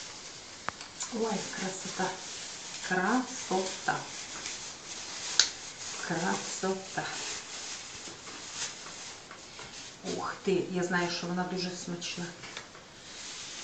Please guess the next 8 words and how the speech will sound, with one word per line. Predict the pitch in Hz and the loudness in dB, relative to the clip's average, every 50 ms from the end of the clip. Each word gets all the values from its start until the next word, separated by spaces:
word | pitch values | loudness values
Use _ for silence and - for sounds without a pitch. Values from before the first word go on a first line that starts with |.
| - - - - - - - - - - - - - - - - - | -6 -6 -6 -6 -6 -8 -8 -8 -10 -10 -10 -10 -8 -8 -6 0 6
Миколайович | 185 185 185 190 185 208 208 214 214 208 208 202 | 8 8 10 12 12 12 12 12 12 12 12 12
старався. | - - - - - 190 180 180 202 240 262 - - - - 196 180 - - - - - - - - - - 185 | 12 8 10 12 12 12 12 12 12 12 12 12 10 12 12 12 12 12 10 4 -2 -4 -6 -8 -8 -4 0 12
Дякую | 165 208 214 220 214 - 202 175 160 160 | 12 12 12 12 12 12 12 12 12 12
вам. | 160 156 151 156 151 - | 12 12 12 10 12 12
Так, | 202 208 196 - - - | 12 12 12 12 8 8
е, | 180 180 180 180 180 170 165 160 165 - - - - - | 10 12 12 12 12 12 10 8 6 4 0 -2 -6 0
просто | - - 208 202 - - - 190 | 6 8 8 8 8 6 4 4
бис-, | 175 196 185 | 4 4 2